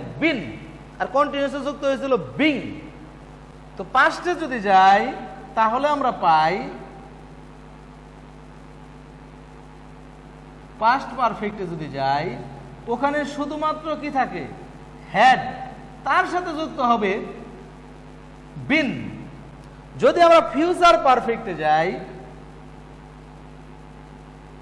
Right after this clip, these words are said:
ফিউচার পারফেক্টে যদি যাই, তাহলে shall have অথবা will have,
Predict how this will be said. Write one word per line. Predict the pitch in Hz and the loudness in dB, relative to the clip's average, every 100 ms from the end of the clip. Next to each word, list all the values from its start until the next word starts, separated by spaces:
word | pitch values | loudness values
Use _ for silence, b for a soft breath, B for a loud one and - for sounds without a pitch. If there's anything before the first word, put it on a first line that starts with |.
| - - | -18 -10
ফিউচার | 226 247 262 262 233 214 220 220 233 277 294 - - - - - - - - - - - - - - - - - - - | -6 -6 -6 -6 0 2 2 2 0 -2 -6 -12 -16 -18 -20 -20 -20 -20 -20 -20 -20 -20 -20 -20 -20 -20 -20 -20 -16 0
পারফেক্টে | 214 214 220 269 277 302 | 2 2 0 -6 -8 -8
যদি | 277 226 208 | -8 -8 -6
যাই, | 147 131 131 165 233 - - - - - | -4 -2 -2 -6 -10 -14 -18 -18 -8 2
তাহলে | 262 285 240 | 4 6 6
shall | 240 - - 294 285 247 226 196 | 4 -2 0 2 2 -2 -4 4
have | 254 320 - - - - | 6 6 4 -6 -10 -2
অথবা | 233 - 359 330 | 0 4 6 6
will | 285 294 277 208 143 | 6 0 0 0 2
have, | 151 202 | 4 4